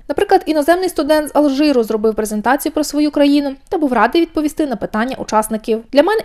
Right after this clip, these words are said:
English Oak — це гарна можливість поспілкуватися з цікавими людьми англійською, адже для підтримки рівня володіння мовою практика — це неабияк важливо.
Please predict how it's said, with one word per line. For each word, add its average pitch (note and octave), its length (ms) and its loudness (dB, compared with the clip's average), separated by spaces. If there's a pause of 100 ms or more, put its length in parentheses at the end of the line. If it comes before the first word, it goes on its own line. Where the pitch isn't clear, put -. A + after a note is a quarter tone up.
English C4 340 -2
Oak — B3 240 2
це B3+ 100 0
гарна F4+ 280 2
можливість D4+ 400 2
поспілкуватися C#4+ 760 0
з C4+ 60 -4
цікавими B3+ 480 0
людьми A3 300 -4
англійською, A#3+ 640 -2 (200)
адже F#4+ 180 -2
для G4+ 100 4
підтримки F4 440 0
рівня C4+ 220 0
володіння A#3 460 0
мовою D4+ 400 0
практика — C4+ 500 -2
це A#3+ 140 -4
неабияк A3 480 0
важливо. A#3 460 0